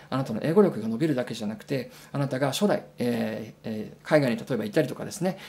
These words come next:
えー、自己成長したりとかするために必要な認識、えー、自己認識力だったりとか、発見とかですね、気づきとかマインドセットとかですね、えー、そういったものを、えー、得て実践することができるようになりますので、えー、ぜひ、えー、よろしければチャンネル登録を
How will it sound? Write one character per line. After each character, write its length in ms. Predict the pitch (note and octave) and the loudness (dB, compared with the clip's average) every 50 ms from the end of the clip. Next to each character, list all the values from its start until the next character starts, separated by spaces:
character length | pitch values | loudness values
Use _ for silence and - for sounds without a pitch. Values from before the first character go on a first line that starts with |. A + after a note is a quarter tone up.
| - - | -8 0
え 120 | C3 B2 A#2+ | 2 4 4
ー、 0 | |
自 160 | A#2 - - | 4 2 -4
己 120 | - C3+ | -6 -2
成 140 | - E3 D3+ | 0 0 0
長 160 | C#3+ A#2+ A2+ | 0 0 -4
し 60 | A2+ - | -2 -2
た 100 | F#3 G3 | -2 -2
り 40 | |
と 120 | G3 D3+ - | -2 -2 -4
か 80 | - | -6
す 100 | - - | -6 -4
る 80 | C#3 C#3+ | -4 -2
た 100 | - F3 | -2 -2
め 120 | E3+ D#3 | -2 -2
に 60 | C3 B2+ | -4 -4
必 200 | - - - D#3+ | -6 -6 -4 -4
要 80 | E3 | 0
な 200 | F3 F#3+ D#3 C#3 - - - - - - | 0 0 -2 -2 -6 -14 -20 -20 -8 -4
認 180 | B2+ C#3 D#3 | 0 0 0
識、 380 | D#3 - - - D#3+ D3+ - - - - | 0 0 -2 -2 -2 -2 -2 -4 -10 -8
え 60 | - | -8
ー、 20 | B2+ | -6
自 100 | - C3 | -6 -4
己 40 | - | -2
認 200 | B2 B2+ C3 C3+ | -2 -2 0 -2
識 160 | C#3 - E3+ | 0 2 2
力 140 | E3+ E3 - | 2 2 2
だ 80 | D3 | 0
っ 40 | C3+ | -2
た 80 | - - | -2 -6
り 80 | B2 | -8
と 100 | A2+ C#3 | -8 -8
か、 260 | C#3 - E3+ D3+ - - - - - | -4 0 0 0 0 -2 -10 -18 -14
発 220 | - - B2 - - - | -10 -10 -10 -10 -6 -4
見 160 | D3 C#3+ C#3+ | -2 0 0
と 80 | D3 C#3+ | 0 -2
か 120 | - A2 | -2 -2
で 60 | A2+ A2+ | -4 -4
す 80 | - | -4
ね、 100 | C#3 B2+ - | -6 -6 -6
気 120 | - - | -8 -6
づ 100 | C3+ C#3 | -6 -6
き 80 | C#3+ - | -6 -6
と 80 | - A#2+ | -8 -8
か 120 | - A2+ | -6 -4
マ 140 | A2 A2+ C3 | -4 -2 0
イ 40 | C#3+ | 0
ン 20 | |
ド 60 | C#3+ | -2
セ 140 | D3 - D#3+ | 0 -2 -2
ッ 20 | |
ト 80 | - B2+ | -2 -2
と 100 | - - | -6 -8
か 120 | - - | -12 -14
で 80 | A2+ A2+ | -14 -12
す 100 | - - | -12 -14
ね、 100 | A#2 - - - - - - - | -14 -14 -14 -16 -16 -16 -10 -6
え 60 | C#3+ | -6
ー、 20 | C#3+ | -4
そ 140 | - - | 0 0
う 40 | A3+ | 2
い 40 | A3+ | 2
っ 20 | |
た 60 | A3+ A3+ | 4 4
も 100 | A3 A3 | 4 6
の 80 | A3 | 6
を、 300 | G#3+ G#3+ F#3+ B2+ - - - - - - - | 6 6 6 6 4 -2 -10 -18 -20 -12 -4
え 140 | B2 B2 A#2+ | 0 0 0
ー、 160 | A#2+ - D3+ | 2 0 0
得 20 | |
て 180 | D3+ - - - | 0 0 -2 -2
実 280 | - A2+ A#2 - - C3+ | -2 -6 -6 -4 -4 -4
践 40 | C3 | -4
す 80 | - | -2
る 60 | C#3+ D3 | -2 -2
こ 100 | F3 F3+ | 0 0
と 60 | - | 2
が 100 | - D3+ | 2 2
で 100 | A2+ A2+ | 0 0
き 80 | A#2 C3+ | -2 -2
る 60 | B2+ | -2
よ 20 | |
う 20 | A#2 | -2
に 60 | A2 | -2
な 40 | G#2+ | -4
り 80 | A2+ | -4
ま 120 | A#2+ C#3 C#3 | -4 -6 -6
す 120 | C#3 - | -4 -6
の 60 | B2+ | -6
で、 260 | A#2+ C3 C3 B2 - - - - - - - | -4 -4 -4 -4 -6 -8 -16 -20 -20 -10 -8
え 60 | A2+ | -8
ー、 20 | A2 | -2
ぜ 120 | - F#3 | -2 0
ひ、 220 | F#3+ D3+ - - - - | 0 0 -2 -2 -8 -8
え 160 | A2 A2+ G#2+ | -6 -4 -4
ー、 40 | G#2 | -4
よ 80 | A2 | -2
ろ 80 | A#2+ C#3 | -2 -2
し 100 | C#3 - | -4 -4
け 60 | C3+ A#2 | -4 -2
れ 40 | |
ば 220 | B2+ E3+ F#3 - - - - | 0 0 -2 -2 -4 -12 -14
チ 100 | - - | -10 -8
ャ 40 | B2+ | -6
ン 40 | |
ネ 60 | A#2+ A#2+ | -6 -6
ル 60 | A#2+ | -6
登 160 | - A#2+ A2 | -4 -4 -6
録 180 | G#2+ - - D#3+ | -4 -2 -2 -2
を 160 | - - | -2 -2